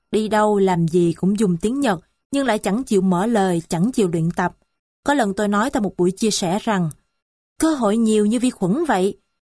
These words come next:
Nó nhiều nhưng chính vì nó nhỏ nên không phải ai cũng may mắn bắt lấy được." Vì vậy khi có cơ hội dù là nhỏ nhưng luôn tự tin vào bản thân mình và chớp lấy nó. Cơ hội nhỏ nhưng có thể mang đến sự thay đổi lớn. Hãy tin như vậy.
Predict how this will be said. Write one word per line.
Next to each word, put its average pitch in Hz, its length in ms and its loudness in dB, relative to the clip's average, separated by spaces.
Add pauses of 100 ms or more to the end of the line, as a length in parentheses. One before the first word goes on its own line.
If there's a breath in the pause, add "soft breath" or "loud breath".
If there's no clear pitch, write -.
Nó 330 80 2
nhiều 226 380 2
nhưng 226 260 0
chính 311 400 0
vì 208 120 2
nó 202 120 0
nhỏ 220 420 0
nên 277 180 -2
không 220 220 -6
phải 196 200 -4
ai 196 260 -2
cũng 190 220 -4
may 208 140 0
mắn 196 260 0 (100)
bắt - 220 -6
lấy 233 140 -2
được." 190 260 0 (760)
Vì 233 120 0
vậy 202 200 -2
khi 233 120 -4
có - 120 0
cơ 254 180 -2
hội 190 280 0
dù 196 120 2
là 185 100 2
nhỏ 175 440 0
nhưng 226 300 0
luôn 214 220 0
tự 180 160 0
tin 220 200 -2
vào 196 120 -2
bản 175 180 -2
thân 208 240 -2
mình 170 200 2 (160)
và 156 180 -6 (100)
chớp 254 200 -2
lấy 220 140 0
nó. 233 320 0 (520)
Cơ 269 120 2
hội 214 220 0
nhỏ 190 320 2
nhưng 233 200 -2
có 262 120 -2
thể 196 200 -4
mang 202 280 0
đến 226 140 -2
sự 190 200 -4
thay 185 180 -6
đổi 170 120 0
lớn. 220 320 0 (360)
Hãy 214 80 -4
tin 254 180 -4
như 247 120 -2
vậy. 202 280 -2